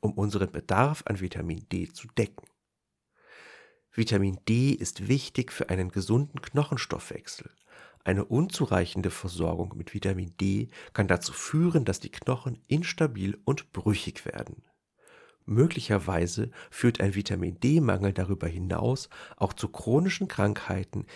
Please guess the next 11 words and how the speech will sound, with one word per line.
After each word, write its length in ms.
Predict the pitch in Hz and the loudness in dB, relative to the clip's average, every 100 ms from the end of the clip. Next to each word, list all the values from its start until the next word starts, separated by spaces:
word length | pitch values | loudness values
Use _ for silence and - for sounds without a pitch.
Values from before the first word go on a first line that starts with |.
| - | -4
wie 100 | 104 | -2
Diabetes 840 | 98 90 82 - 104 113 - 117 - - _ | 2 0 0 2 2 4 2 -2 -4 -16 _
oder 320 | 90 87 107 | -2 2 2
Bluthochdruck. 1080 | - 95 101 98 - 80 - - - - - _ _ _ _ _ _ _ _ _ _ _ _ _ - - _ | 0 -4 -4 -4 -6 -10 -12 -14 -16 -20 -20 _ _ _ _ _ _ _ _ _ _ _ _ _ -20 -20 _
Viele 460 | - - 180 202 | -4 2 6 8
Menschen 560 | 107 90 87 - 113 120 - - | 6 4 2 -2 -2 -4 -6 -2
haben 240 | 85 104 | 0 0
sogar 300 | 101 - 113 | -2 0 0
ganzjährig 880 | - 113 156 160 - 104 101 98 - | 2 4 4 2 0 2 2 -2 -4
einen 240 | 90 90 | -4 -4
Vitamin-D-Mangel. 1000 | 87 92 87 82 82 80 - - - - | -4 -4 -2 -4 -2 -4 -4 -8 -10 -14